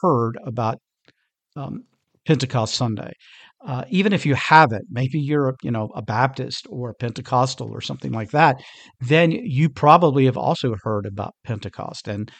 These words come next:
and the, the coming of the Holy Spirit in the, in the book of Acts and, you know, how the, they began to speak in tongues and whatever that means, whether they spoke in an unknown language or they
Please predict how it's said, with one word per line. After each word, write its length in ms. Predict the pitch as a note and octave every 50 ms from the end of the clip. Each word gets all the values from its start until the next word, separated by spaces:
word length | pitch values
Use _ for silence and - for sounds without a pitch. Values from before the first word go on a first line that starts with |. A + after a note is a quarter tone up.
| - _ _
and 240 | - B2+ A#2+ A#2+ A2+
the, 280 | A2 A2+ A2+ A2+ A#2 -
the 140 | A2+ A#2+ A#2+
coming 320 | - - D#3+ E3+ F3 E3+ D#3
of 100 | D#3 B2+
the 80 | C#3
Holy 240 | C3+ C#3 C#3 B2+ B2+
Spirit 360 | - - - D3 C3+ A#2+ A#2+
in 100 | A#2+ G#2+
the, 140 | G#2 A2 A#2 - _ - - _ _ _ _ _ -
in 80 | B2
the 80 | A#2+ G#2+
book 180 | A2+ A#2+ -
of 80 | A#2+ G#2+ -
Acts 400 | - C#3+ A#2 G2+ - - - -
and, 160 | A2+ G#2 - - - - - _ _
you 80 | - C3+
know, 100 | A#2 G#2
how 320 | - - C3 C#3 C#3+ C#3
the, 180 | B2 C3 B2+ - _ -
they 200 | E3 C3+ C3 C3
began 400 | A#2+ C3 G#2+ A2+ C3+ C3+ C3+ C3
to 160 | B2 B2 A#2 - - - _ _
speak 380 | - - - - - E3 C3+ -
in 160 | D3+ C#3 C3
tongues 420 | A2 B2+ D3+ D3 C#3 B2+ A#2 G#2 C3
and 140 | A2+ A2+
whatever 300 | A2+ C3 C#3 D3+ C#3+ B2+
that 240 | A2 B2 C3+ C3 -
means, 300 | A2 G#2 G2+ - - - -
whether 320 | - B2 A#2 A2 A2 A2+
they 240 | G#2+ A2 A2+ A2+ G#2+ - - - _ -
spoke 480 | - - - - C3 B2+ C3+ C3 - F3
in 100 | C3 A2
an 100 | A2+ A2+
unknown 400 | B2+ A#2+ A#2+ A#2 A2+ A2 G#2 G#2
language 640 | G#2+ C3 D3+ D3+ C#3+ D3+ D3 C#3+ C#3 C#3 B2+ A#2 A2 -
or 260 | - A2+ A2 G#2 G#2 G2+
they 200 | - G#2+ G#2 G#2+